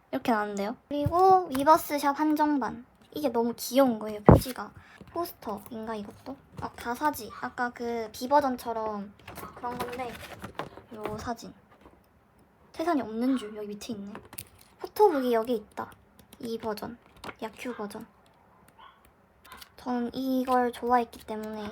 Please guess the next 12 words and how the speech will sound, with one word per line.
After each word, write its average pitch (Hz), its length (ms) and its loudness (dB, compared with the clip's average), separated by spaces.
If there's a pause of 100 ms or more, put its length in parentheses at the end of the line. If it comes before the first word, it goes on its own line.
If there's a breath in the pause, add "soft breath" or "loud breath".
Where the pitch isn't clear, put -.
이 254 80 -8
버전 220 400 -4 (120)
아주 214 200 -8
마음에 214 280 -2
들어요. 208 380 -6 (920 loud breath)
리버스샵 349 520 6
버전을 254 340 2
하나 262 160 2
더 233 140 -8
샀어야 233 320 -8
되나? 202 240 -6 (760 loud breath)
표지가 254 640 -2